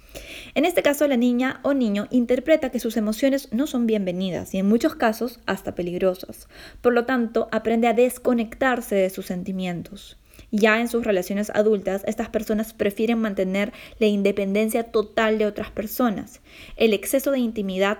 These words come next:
les produce desconexión y pueden parecer fríos ante el dolor de sus parejas. En muchos casos, llegan a convencerse de que no necesitan una relación, que es demasiado complicado, y prefieren su soledad. Son las más reticentes a ir a terapia, pues como no sienten el dolor,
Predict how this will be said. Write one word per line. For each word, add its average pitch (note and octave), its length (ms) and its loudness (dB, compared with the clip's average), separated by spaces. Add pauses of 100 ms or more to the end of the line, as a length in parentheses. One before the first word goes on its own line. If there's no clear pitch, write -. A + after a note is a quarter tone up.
les G#3 160 -4
produce G3 420 -2
desconexión F#3+ 840 -6 (300)
y G#3+ 120 -2
pueden G#3+ 260 2
parecer G3 360 -2
fríos A3 600 0
ante G3 200 -4
el F#3+ 80 -2
dolor F3+ 260 0
de F3+ 80 -4
sus - 180 -14
parejas. G#3 640 -4 (440)
En A#3+ 160 2
muchos E4 280 -2
casos, A3 400 0
llegan B3 320 4
a A3+ 80 0
convencerse G3 720 -2
de G#3 100 0
que G#3+ 120 -2
no A#3 100 2
necesitan C4 540 0
una C4 180 0
relación, G3 560 -4 (160)
que A3 60 6
es A3+ 60 2
demasiado G#3 380 0
complicado, F#3+ 640 -4 (320)
y A#3 100 0
prefieren A3+ 420 2
su A#3 120 -6
soledad. F3 420 -2 (600)
Son C4 280 2
las G#3+ 180 0
más A#3 280 2
reticentes A#3 580 -2
a G3+ 60 0
ir F#3 100 2
a F#3 60 -2
terapia, G3 480 -4
pues G3 160 -10
como F#3+ 240 -8
no F#3+ 160 -2
sienten B3 400 0
el B3+ 120 0
dolor, A#3+ 400 0